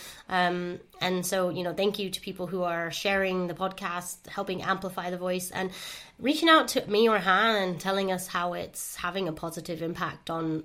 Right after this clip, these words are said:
on what you're doing. I've genuinely had people email me or message me on LinkedIn saying, "You have changed the way that I think." And, uh, yeah,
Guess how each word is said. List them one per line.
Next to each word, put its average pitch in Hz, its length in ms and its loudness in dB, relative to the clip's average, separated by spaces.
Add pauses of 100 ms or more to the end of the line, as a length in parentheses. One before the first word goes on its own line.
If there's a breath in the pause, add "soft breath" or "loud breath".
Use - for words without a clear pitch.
(120)
on 175 180 0
what 180 200 -2
you're 214 120 2
doing. 220 340 6
I've 185 160 4
genuinely 208 460 4
had 202 280 -2
people 180 460 -6 (120)
email 196 300 2
me 180 300 0
or 180 160 0
message 185 320 -2
me 190 120 0
on 175 140 0
LinkedIn 185 400 -2
saying, 180 300 -2 (260 loud breath)
"You 196 200 0
have 208 280 0
changed 196 400 -2
the 180 80 -4
way 175 220 -4
that 175 180 -6
I 156 140 -2
think." - 520 -10 (520 soft breath)
And, 180 340 -4
uh, - 380 -18 (540)
yeah, 190 260 2